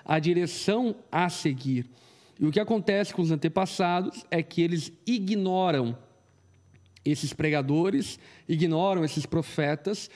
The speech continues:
e continuam a viver na desobediência.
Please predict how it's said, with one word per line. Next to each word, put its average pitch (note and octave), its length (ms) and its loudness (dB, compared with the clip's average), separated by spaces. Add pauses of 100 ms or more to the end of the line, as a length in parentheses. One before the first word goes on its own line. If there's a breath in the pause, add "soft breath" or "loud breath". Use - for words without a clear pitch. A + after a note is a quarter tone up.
(180 loud breath)
e D3 60 -4
continuam C#3+ 720 0
a G3+ 40 0
viver D#3+ 520 0
na D3+ 320 0
desobediência. C3 1120 -2